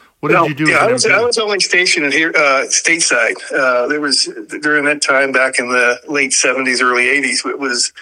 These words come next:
Speaker 2: nothing going on. Uh, you know,
Speaker 1: The Cold
Speaker 2: it was
Speaker 1: War.
Speaker 2: the peace, peacetime. Yeah,
Speaker 1: Right.
Speaker 2: there's nothing.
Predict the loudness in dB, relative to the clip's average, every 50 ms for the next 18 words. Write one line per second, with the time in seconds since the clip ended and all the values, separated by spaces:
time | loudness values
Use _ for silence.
0 | -20 -20 _ _ _ _ -2 -2 0 0 -2 -2 0 0 0 2 2 2 2 2
1 | 2 0 -2 -6 _ _ _ -10 -6 -2 0 2 2 4 2 2 2 0 -2 -4
2 | -8 -10 -14 _ -4 -2 0 2 2 2 2 0 -2 -6 -8 _ -20 -20 _ -20
3 | -20 -20 -20 -20 _ _ _ _ -16 -14 -8 -4 -2 -2 0 0 0 0 0 -2
4 | -4 -6 -12 _ _ _ _ _ _ _ _ _ _ _ _ _ _ _ _ _
5 | _ _ _ 0 0 0 0 0 0 0 0 2 2 0 0 0 -2 -2 -2 0
6 | 0 0 0 0 -2 -4 -4 -2 0 0 0 0 0 -2 -2 0 0 0 0 -2
7 | -2 -4 -4